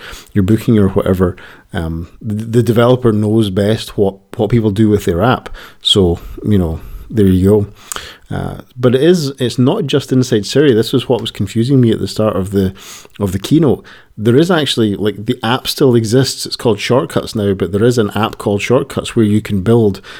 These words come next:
your own step-by-step workflows. But this is kind of like the friendly way into it is a developer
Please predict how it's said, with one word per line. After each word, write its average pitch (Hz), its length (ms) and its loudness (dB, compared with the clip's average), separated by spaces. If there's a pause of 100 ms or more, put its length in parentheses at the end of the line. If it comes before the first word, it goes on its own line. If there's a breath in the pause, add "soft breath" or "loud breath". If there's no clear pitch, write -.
(140 loud breath)
your 107 220 2
own 113 220 4
step-by-step 101 720 -2
workflows. 101 600 -2 (400 loud breath)
But 104 180 -2
this 117 140 2
is 117 120 2
kind 110 200 0
of 98 100 0
like 98 180 -2
the - 60 -8
friendly 113 400 2
way 104 220 2
into 131 360 2
it 87 220 0
is 92 320 -4 (680 loud breath)
a 113 60 0
developer 107 760 2